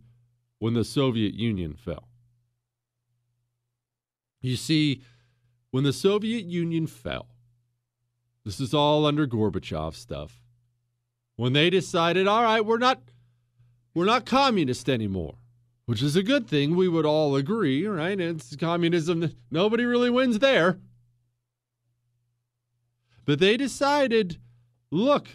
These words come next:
we obviously, we're not communist anymore, so there's not a state-owned anything." And that is tough for us to even wrap our minds around, right? A state-owned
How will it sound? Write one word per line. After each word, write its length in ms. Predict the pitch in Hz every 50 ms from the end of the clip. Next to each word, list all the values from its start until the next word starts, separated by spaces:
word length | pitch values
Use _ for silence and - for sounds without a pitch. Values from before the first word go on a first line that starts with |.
| - - _ _ _ _ _ _ _ _ -
we 240 | 139 170 247 302
obviously, 440 | 302 269 269 285 262 254 - - 165
we're 160 | 160 170 202
not 200 | 226 277 269 214
communist 580 | - - - 240 294 320 311 277 202 - - -
anymore, 440 | 151 139 139 131 131 131 147 175 175
so 140 | - - 190
there's 240 | 190 190 190 190 202
not 160 | 226 233 226
a 80 | 214 -
state-owned 1400 | - - - - - - 220 214 226 220 - - - _ _ _ _ _ - 170 185 190 190 190 190 190 180 - -
anything." 720 | - 196 233 254 262 220 - - - 208 87 85 98 110 -
And 400 | 147 165 156 151 135 113 139 143
that 200 | 220 233 277 330
is 220 | 349 320 - -
tough 260 | - - 202 175 - -
for 240 | - 175 165 143
us 220 | 151 180 180 - -
to 80 | - 135
even 320 | 117 143 143 120 127 113
wrap 260 | 110 120 123 117 101
our 160 | 117 110 104 104
minds 440 | 110 117 117 117 117 117 104 90
around, 420 | 98 87 85 80 78 76 80 80 85
right? 300 | 87 90 101 117 - -
A 220 | - 107 110 110 104
state-owned 1600 | 104 - - - - - - - 147 143 151 147 139 - - _ _ - 123 117 117 120 120 117 117 117 113 113 117 113 -